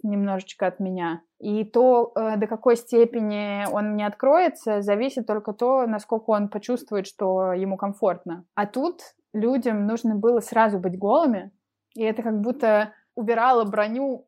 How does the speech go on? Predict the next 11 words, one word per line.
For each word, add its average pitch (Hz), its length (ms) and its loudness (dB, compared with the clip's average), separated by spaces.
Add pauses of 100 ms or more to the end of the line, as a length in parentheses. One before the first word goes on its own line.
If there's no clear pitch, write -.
(100)
с - 120 -20
них. 185 220 -8 (260)
Они 220 280 0
как 220 220 4
дети 226 500 2
были 185 540 2
передо 185 300 0
мной, 190 460 -2 (180)
такие 214 480 0
беззащитные 202 1160 -2
и 208 500 0